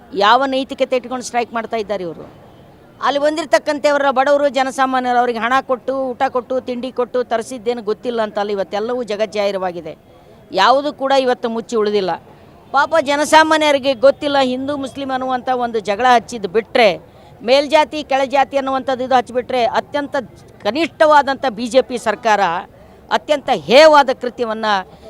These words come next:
ಇವತ್ತು ಎಲ್ಲ ಕಡೆ ಬೆಲೆ ಹೆಚ್ಚಳಕ್ಕೆ ಕಾರಣೀಕರ್ತ ಆಗಿರ್ತಕ್ಕಂಥದ್ದು ಕೇಂದ್ರ ಬಿ ಜೆ ಪಿ ಸರ್ಕಾರದ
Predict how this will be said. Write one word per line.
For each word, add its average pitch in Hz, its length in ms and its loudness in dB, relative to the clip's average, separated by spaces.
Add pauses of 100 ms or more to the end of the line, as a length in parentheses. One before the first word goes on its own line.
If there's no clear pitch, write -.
ಇವತ್ತು 269 280 0
ಎಲ್ಲ 330 380 6
ಕಡೆ 285 200 4
ಬೆಲೆ 254 220 0
ಹೆಚ್ಚಳಕ್ಕೆ 254 420 -2
ಕಾರಣೀಕರ್ತ 233 560 -6
ಆಗಿರ್ತಕ್ಕಂಥದ್ದು 220 760 -8
ಕೇಂದ್ರ 262 340 -6
ಬಿ 233 160 -8
ಜೆ 233 140 -6
ಪಿ 233 140 -14
ಸರ್ಕಾರದ 202 500 -8